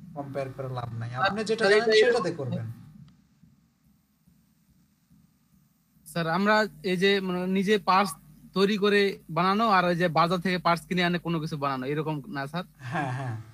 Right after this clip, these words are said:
Speaker 1: আমরা পার্টস
Speaker 2: না, আমরা
Speaker 1: তৈরি করে বানানোটাই হচ্ছে কোডিং এর মাধ্যমে।
Speaker 2: জি স্যার।
Speaker 1: আর বাজার থেকে কিনে আনে বানানো মানে WordPress দিয়ে।
Speaker 2: জি স্যার।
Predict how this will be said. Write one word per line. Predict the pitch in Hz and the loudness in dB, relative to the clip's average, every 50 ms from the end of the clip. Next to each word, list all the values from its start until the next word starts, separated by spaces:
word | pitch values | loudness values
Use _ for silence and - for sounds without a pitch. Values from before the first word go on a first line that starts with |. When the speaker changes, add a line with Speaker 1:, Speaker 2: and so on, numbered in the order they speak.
| - _ _ _ _ _ - | -20 _ _ _ _ _ -8
Speaker 1:
আমরা | 151 165 180 196 | -4 0 0 0
পার্টস | 190 190 190 175 - - | 0 2 0 0 0 -2
Speaker 2:
না, | 131 131 | -4 -4
আমরা | 143 160 170 196 | -2 0 0 0
Speaker 1:
তৈরি | 196 - | -2 -4
করে | - - 208 208 170 | -4 -4 -4 -4 0
বানানোটাই | 170 185 185 190 190 196 190 208 202 196 | 0 0 0 0 -2 -2 -2 -2 -2 -2
হচ্ছে | 196 190 - - - 214 190 180 175 - - | -4 -6 -8 -8 -6 -6 -6 -6 -8 -8 -6
কোডিং | 190 180 165 165 | -4 -4 -2 -2
এর | 156 143 131 | -4 -4 -4
মাধ্যমে। | 123 120 117 110 - - 117 113 113 117 - - - _ _ _ _ _ _ - _ _ - | -4 -6 -8 -8 -10 -10 -10 -10 -10 -12 -14 -16 -20 _ _ _ _ _ _ -20 _ _ -8
Speaker 2:
জি | 156 160 | -8 -8
স্যার। | - - - - - - - | -8 -10 -12 -14 -16 -18 -16
Speaker 1:
আর | - 143 | -14 -6
বাজার | 139 160 165 175 190 | -2 0 0 0 0
থেকে | 190 196 208 196 196 190 | -2 -4 -6 -6 -6 -6
কিনে | 190 - 185 180 | -8 -8 -6 -4
আনে | 185 190 196 185 | -4 -4 -4 -2
বানানো | 165 170 170 175 180 185 | -2 -2 -2 -2 -2 -4
মানে | 180 180 185 196 208 | -4 -4 -4 -4 -4
WordPress | 190 160 147 139 - - 139 127 117 - - | -4 -4 -4 -4 -6 -10 -10 -10 -10 -10 -12
দিয়ে। | - 120 117 120 117 - _ _ - _ - - - _ _ _ _ _ _ _ _ _ _ | -14 -14 -14 -14 -16 -18 _ _ -12 _ -10 -10 -10 _ _ _ _ _ _ _ _ _ _
Speaker 2:
জি | 127 135 139 | -12 -12 -12
স্যার। | - - | -12 -16